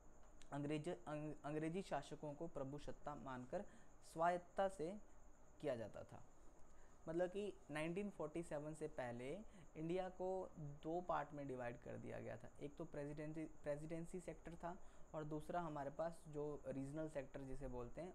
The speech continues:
वो sector था। जो presidency sector था, वहाँ पर जो राजा रजवाड़े होते थे, वो राज करते थे, और यहाँ पर कोई भी जो viceroy होता था, वो अपना कोई एक officer, अ, elected कर देता था, एक, अ, officer यहाँ पर नियुक्त कर देता था, जो कि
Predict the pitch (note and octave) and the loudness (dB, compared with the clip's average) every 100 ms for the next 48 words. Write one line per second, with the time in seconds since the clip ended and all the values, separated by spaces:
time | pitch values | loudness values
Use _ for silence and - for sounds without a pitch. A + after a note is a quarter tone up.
0 | - B2 B2 A#2+ - A#2+ - A#2+ - - | -6 -6 -6 -6 -4 -6 -6 -6 -8 -8
1 | - - F3+ F#3 F3+ F3+ F#3+ G3 A3+ G#3+ | -8 0 0 4 4 6 4 4 2 2
2 | G3 F#3 F3+ F#3+ F3 E3 F3 F3+ F3 F3 | 0 0 -2 0 2 2 4 2 4 2
3 | E3 D3 D#3 D#3+ D3+ D3 D3 D3+ C#3 C#3+ | 2 4 4 4 4 4 4 4 2 0
4 | D3 C#3 C#3+ C#3+ C#3+ - C3+ - C3+ E3 | -2 -2 2 2 2 0 -2 -2 -4 -6
5 | - - - D3+ D#3+ D#3 F3 F#3 E3+ D#3+ | -8 -10 0 4 4 4 2 2 2 2
6 | E3 E3+ E3+ D#3 C#3 C#3 C#3+ D#3+ D#3 C3+ | 2 2 2 2 2 0 0 2 4 2
7 | C3+ C3+ E3+ D#3+ D3+ D3 C#3+ D3+ C#3+ - | 0 0 0 0 0 0 0 -2 -2 0
8 | C#3+ - C3 - E3+ F#3 - - C3 C#3 | -2 -2 -4 0 -2 -2 -8 -2 0 2
9 | D3 E3+ E3 C#3 C#3+ C3+ G#2+ C#3 C3+ - | 2 2 2 6 8 8 4 2 0 0
10 | D3+ D3+ C3 C3 B2+ C3+ D#3+ - C#3+ C#3+ | -2 0 0 0 0 0 0 0 -4 -2
11 | C3+ C3+ C3 B2+ C3+ - D#3 D#3 D#3+ D3 | -2 0 -2 -2 -2 -2 -4 0 0 0
12 | C#3+ D3 C#3+ C#3+ - C3+ B2+ B2+ C#3 E3 | 0 0 0 -4 -4 -2 0 -2 -2 -2
13 | D3+ C3 A#2+ E3 | -2 -4 -2 -2